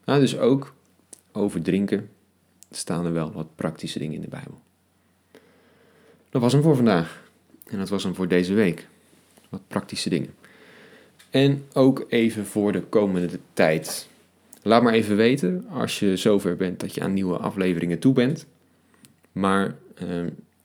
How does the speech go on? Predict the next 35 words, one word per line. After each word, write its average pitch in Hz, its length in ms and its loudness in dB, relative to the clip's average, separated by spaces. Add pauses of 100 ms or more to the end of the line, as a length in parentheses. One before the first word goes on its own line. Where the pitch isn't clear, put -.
volgens 90 280 -10
mij 87 240 -2
is 80 120 -6
nog 90 180 -4
i-, - 200 -10
niet 92 220 -4
iedereen 95 420 -2
zover 95 540 0 (120)
dat - 180 -8
hij - 100 -6
alles 107 240 -4
geluisterd 113 460 0
heeft. 101 420 -4 (1000)
En, 82 260 -6
eh, 78 60 -4 (160)
kunnen 92 220 0
we 85 60 0
wel 85 120 2
even 82 220 -2
vooruit 82 380 0
met 80 180 -6
alle - 140 -4
afleveringen 80 600 -4
die 80 120 -2
er 76 60 -2
nu 82 160 -2
zijn. 95 320 -6 (2000)
Maar 117 320 4
daar 110 140 2
zul 110 120 4
je 104 60 6
nog 90 160 2
meer 78 240 -2
over - 220 -8
horen. - 220 -12